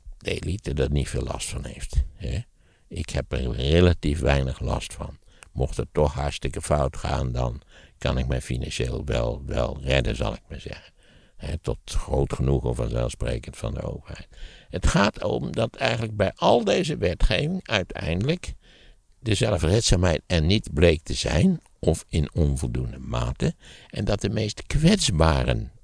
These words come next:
in onze samenleving, die zijn het slachtoffer geworden. Je hebt het precies hetzelfde patroon bij passend onderwijs. Het idee was, jongens, dat bijzonder onderwijs, dat is verkeerd.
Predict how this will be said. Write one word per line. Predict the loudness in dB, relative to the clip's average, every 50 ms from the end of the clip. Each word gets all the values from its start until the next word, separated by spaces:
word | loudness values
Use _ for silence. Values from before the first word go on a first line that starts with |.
| -6 _
in | 2 2 2 2
onze | -2 -4 -4 -6 -8 -8
samenleving, | -2 0 2 2 2 2 0 0 0 0 -2 -4 -6 -8 -12 _ -20 -20 -20 -20 _ _
die | -2 2 2 4
zijn | 6 4 4 2
het | -2 -4
slachtoffer | -4 -2 -2 -2 -2 -4 -8 -8 -6 -6 -10 -8
geworden. | -8 -10 -10 -10 -14 -14 -16 _ -20 -20 -20 _ _
Je | 0
hebt | 0 0 0 -2
het | -6 -6 -2
precies | -2 -2 0 0 0 0 0 0
hetzelfde | -2 -2 2 2 2 2 2 0 -4
patroon | -4 -4 -6 -4 -2 -2 -2 -2 0 0
bij | 0 -2
passend | 0 -2 0 0 0 0 -2 -2 2 4
onderwijs. | 6 6 8 6 6 4 2 0 -4 -8 -10 -14 -14 -18 _ -20 -20 -20 -20 -12
Het | -6 -6
idee | -2 0 2 2 2 0
was, | 0 -2 -2
jongens, | 0 -2 -2 -2 -2 -4 -6 -4
dat | -4 -4 -2 0
bijzonder | 0 0 0 2 0 0 0 2 2
onderwijs, | 4 4 4 2 2 2 2 2 2 0 -2 -2
dat | -4 -4 -4 -2
is | -4 -6 -6
verkeerd. | -6 -8 -10 -6 0 2 4 4 4 4 4 4